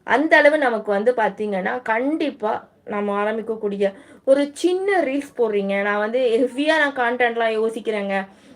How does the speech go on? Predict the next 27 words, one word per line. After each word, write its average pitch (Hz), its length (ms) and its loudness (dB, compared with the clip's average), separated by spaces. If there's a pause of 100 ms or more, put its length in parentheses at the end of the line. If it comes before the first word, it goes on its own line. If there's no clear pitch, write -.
(160)
கண்டென்ட்லாம் 247 580 0
வேற 220 380 4
லெவல்ல 233 260 4
யோசிக்கிறேன், 233 640 0
but 202 140 -2
என்னால 220 340 0
ரீச் 285 340 -2
ஆக 226 200 0
முடியல. 202 680 -2 (440)
But 269 140 2
வந்து 302 220 4
பாத்தீங்கன்னா, 294 340 2
சும்மா 294 340 -4
அந்த 294 240 0
பிள்ளைங்க 269 260 -2
இப்படி 254 200 0
நின்னு 247 180 -4
பாட்டு 247 320 0
போடுது, 226 200 -2
பாத்தீங்கன்னா, 214 560 -2
அவ்வளோ 240 260 8
வியூஸ் 247 300 -2
போகுது, 226 340 0
பொம்பளை 262 200 0
பிள்ளை 226 220 0
அப்படிலாம் 196 300 -2
இல்ல. 185 160 -4